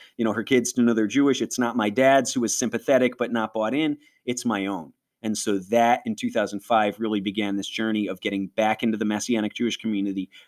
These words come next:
meeting other people like me who were also Jewish or had a Jewish heritage and believers in Jesus, kind of being adopted by some families in this congregation, you know, who felt bad for the Western New Yorker who was all alone in Chicago working fifty hours a week and, you know,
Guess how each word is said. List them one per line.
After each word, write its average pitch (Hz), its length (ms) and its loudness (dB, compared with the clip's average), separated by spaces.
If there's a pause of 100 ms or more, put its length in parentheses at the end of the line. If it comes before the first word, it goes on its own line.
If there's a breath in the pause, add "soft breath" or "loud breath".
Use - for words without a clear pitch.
(100)
meeting 107 340 0
other 113 180 2
people 107 400 -2
like 120 300 4
me 110 220 2
who 110 100 -2
were 104 280 0
also 120 420 4
Jewish 113 420 2
or 104 80 -10
had 101 100 -4
a 98 60 -6
Jewish 117 320 -2
heritage 123 480 2 (260 soft breath)
and 110 120 -2
believers 113 440 2
in 117 120 0
Jesus, 104 500 -4
kind 110 220 -6
of 101 100 -12
being 113 260 -4
adopted 117 640 2
by 110 140 4
some 110 220 0
families 113 440 2
in 117 100 0
this 113 120 -6
congregation, 107 800 -4 (240 soft breath)
you 113 60 0
know, 110 120 2
who 110 80 -14
felt 117 320 2
bad 110 260 4
for 123 120 -2
the 113 100 2
Western 113 360 2
New 110 60 2
Yorker 110 440 0
who 107 80 -4
was 110 160 -2
all 110 240 2
alone 107 260 -2
in 107 80 -2
Chicago 107 540 -2
working 107 400 -4
fifty 110 340 -2
hours 107 240 2
a 110 80 0
week 101 300 -4 (440 soft breath)
and, 101 300 0
you 101 60 0
know, 101 320 -2